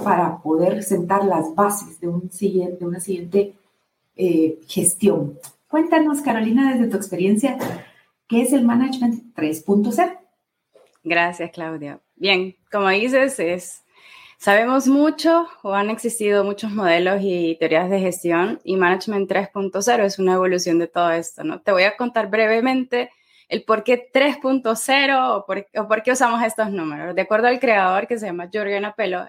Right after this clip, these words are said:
Speaker 2: este es un mindset de liderazgo y nace,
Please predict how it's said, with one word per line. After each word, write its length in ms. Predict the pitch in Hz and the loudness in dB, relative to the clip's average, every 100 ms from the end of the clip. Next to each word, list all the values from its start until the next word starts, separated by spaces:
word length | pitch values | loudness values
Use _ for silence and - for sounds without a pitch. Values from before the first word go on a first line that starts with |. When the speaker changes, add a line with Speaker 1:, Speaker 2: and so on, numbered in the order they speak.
| - | -12
Speaker 2:
este 600 | 180 - 190 170 175 - | -12 -6 -4 -4 -4 -8
es 140 | 196 | -10
un 140 | 190 196 | -4 0
mindset 480 | 208 220 185 180 - _ _ _ _ _ | 0 0 -4 -8 -8 _ _ _ _ _
de 320 | - 190 185 | -2 2 2
liderazgo 580 | 196 214 226 196 196 190 | 4 4 4 2 -2 -2
y 100 | 190 | 0
nace, 600 | 196 214 220 196 180 - | 2 2 2 -2 -2 -2